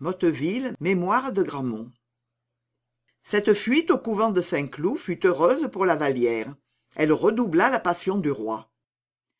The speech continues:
Louis, à cette époque, était amoureux fou de sa maîtresse, au point même, dit monsieur Sainte-Beuve, d'être jaloux dans le passé et de s'inquiéter s'il était bien le premier qui se fût logé dans son cœur,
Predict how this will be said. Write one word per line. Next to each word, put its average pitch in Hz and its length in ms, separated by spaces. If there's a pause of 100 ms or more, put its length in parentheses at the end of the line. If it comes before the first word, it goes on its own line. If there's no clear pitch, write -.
(280)
Louis, 220 580
à 180 80
cette 170 240
époque, 143 500 (220)
était 180 340
amoureux 170 360
fou 254 300
de 247 120
sa 165 160
maîtresse, 139 600 (280)
au 214 100
point 175 300
même, 226 420 (280)
dit 165 120
monsieur 156 300
Sainte-Beuve, 127 800 (300)
d'être 165 320
jaloux 254 380
dans 190 140
le 160 120
passé 160 600 (260)
et 160 120
de 151 100
s'inquiéter 220 680
s'il 185 200
était 165 220
bien 165 280
le 226 160
premier 170 580 (240)
qui 175 120
se 175 100
fût 170 200
logé 202 360
dans 190 160
son 135 240
cœur, 175 420